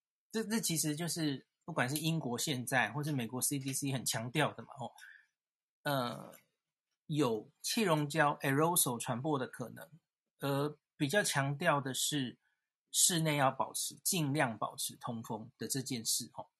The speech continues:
那我有看到我们的指引其实有加入这个，呃，考虑了吼，就是你可能不能只靠隔板，通风也非常重要的这件事吼。那我，我是同意部分吼，因为，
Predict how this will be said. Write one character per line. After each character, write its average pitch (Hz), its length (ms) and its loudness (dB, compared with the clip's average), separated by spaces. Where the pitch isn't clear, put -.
那 226 140 2
我 202 100 0
有 180 80 4
看 202 180 0
到 196 120 4
我 139 40 6
们 127 160 0
的 139 100 0
指 135 220 -2
引 139 140 0
其 127 160 -4
实 127 180 -4
有 113 280 -4
加 151 260 4
入 147 200 0
这 127 240 -2
个， - 280 -12
呃， 117 480 -8
考 113 160 -2
虑 139 220 0
了 - 100 -10
吼， - 240 -10
就 208 100 -6
是 220 140 2
你 185 100 -2
可 139 220 2
能 139 180 2
不 240 140 -2
能 147 180 2
只 127 160 -2
靠 147 240 0
隔 107 240 -8
板， - 260 -8
通 160 160 0
风 160 220 0
也 113 100 -4
非 131 200 -4
常 117 240 -6
重 120 240 -4
要 113 160 -2
的 110 100 -18
这 - 100 -10
件 117 240 -8
事 - 360 -2
吼。 - 100 -18
那 160 460 2
我， 160 280 0
我 156 60 4
是 254 140 2
同 160 340 0
意 143 280 -4
部 151 220 0
分 - 340 -2
吼， - 260 -14
因 208 160 0
为， 180 220 -2